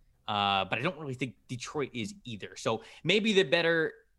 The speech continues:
maybe the better one big takeaway is kinda what you mentioned with the Lions, where they are an up-and-coming team. Things are getting better. They are fun to watch every single week.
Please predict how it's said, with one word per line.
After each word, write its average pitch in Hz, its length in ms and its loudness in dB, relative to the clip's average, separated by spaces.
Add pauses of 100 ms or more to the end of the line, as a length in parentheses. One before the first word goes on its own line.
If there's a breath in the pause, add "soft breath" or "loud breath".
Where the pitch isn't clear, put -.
(140)
maybe 196 260 4
the 165 100 4
better 151 500 2
one 139 220 0
big 131 160 0
takeaway 120 460 0
is 110 80 -6
kinda 131 160 0
what 113 140 -2
you 131 180 -2
mentioned 127 400 -4
with 110 120 -6
the 110 80 -6
Lions, 110 540 0
where 104 140 -6
they 107 140 2
are 131 180 6
an 123 80 0
up-and-coming 107 520 -4
team. 107 260 -6
Things 101 260 -4
are 127 160 4
getting 110 260 -4
better. 101 300 -2
They 95 100 -6
are 117 200 4
fun 113 220 -4
to 104 60 -6
watch 101 340 -6
every 95 180 -10
single 95 260 -12
week. 98 240 -6